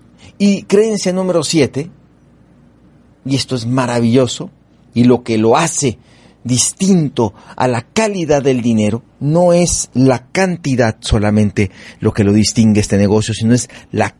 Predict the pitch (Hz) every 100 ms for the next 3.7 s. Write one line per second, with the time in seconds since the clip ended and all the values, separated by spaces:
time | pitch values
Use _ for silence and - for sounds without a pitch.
0 | _ - 147 131 120 101 90 - - -
1 | 92 82 92 139 151 - _ _ - -
2 | - - 117 - - _ _ _ _ -
3 | - 120 110 123 117 98